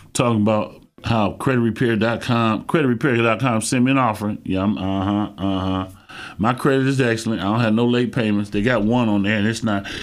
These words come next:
and it's incorrect. I've, uh, disputed it. Okay, just one in fifteen-year credit history. Okay, where I was late. They say I was late. I was not late. Okay,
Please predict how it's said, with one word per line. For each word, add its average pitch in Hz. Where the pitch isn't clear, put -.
and 104
it's 120
incorrect. 104
I've, 95
uh, 95
disputed 92
it. 113
Okay, 85
just 117
one 127
in 110
fifteen-year 127
credit 120
history. 104
Okay, 95
where 107
I 110
was 110
late. 113
They 110
say 123
I 101
was 90
late. 101
I 98
was 104
not 110
late. 76
Okay, 82